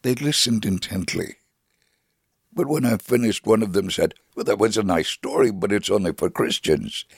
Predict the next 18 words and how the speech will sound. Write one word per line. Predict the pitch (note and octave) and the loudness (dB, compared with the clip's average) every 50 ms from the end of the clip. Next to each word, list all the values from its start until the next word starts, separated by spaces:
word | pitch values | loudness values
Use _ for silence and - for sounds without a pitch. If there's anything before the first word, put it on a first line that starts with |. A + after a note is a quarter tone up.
| - - - - | -20 -18 -10 -4
There's | - - - - | -4 -4 -2 0
nothing | A#2 C3 A#2 - - B2+ A#2+ A2+ | 2 2 2 0 -2 -2 2 4
written | A#2 A2+ - - - G#2+ B2+ C#3 | 4 4 2 0 -4 -4 -2 -2
in | C3+ A2 G2+ G2 | 0 0 2 2
our | G2+ G2+ | 2 0
Jewish | F#2+ E2+ - F#2+ G2+ F2 E2 - - | 0 -2 -2 0 0 0 0 -2 -8
Bible | - G2+ G#2 - B1+ C#2+ D2+ D2+ C#2 D2+ D2+ D#2 F2 | -14 -10 -2 0 2 2 2 0 0 0 0 2 2
about | G#2 G2+ F2+ F2 D#2 - - | 2 4 4 2 2 0 -6
Jesus." | - - A#1+ A#1 A1+ - - - - G3+ A3 - - - - _ _ _ _ _ _ _ _ _ - | -12 -12 -10 -10 -10 -10 -10 -8 -6 -4 -2 -2 -4 -4 -10 _ _ _ _ _ _ _ _ _ -6
I | - A2 | -4 0
replied, | G#2+ F#2 F2 E2 - E2+ - - G2+ - - - - - - _ _ _ - _ - - | 2 2 2 2 0 0 2 2 2 0 -2 -6 -14 -20 -20 _ _ _ -20 _ -8 -6
"Now | G#2+ C#3 E3+ - C4+ - B2 G#2+ - - | -4 -2 0 0 0 2 2 0 0 0
I | A#2+ B2+ | -2 -2
will | G#3 A#3 - A2 | -2 -2 -2 -2
show | - - - - - - F3+ - - | -2 -2 -2 -2 -2 0 0 0 0
you | - A2+ A#2 B2 | 0 0 0 2
that | A#2 A2 G#2 - - | 2 2 2 0 -2
surprise. | - - - A2+ G#2+ - - F2 - - - - - - - | -6 -2 -2 -2 -2 0 -2 -2 -2 -2 -4 -10 -8 -8 -8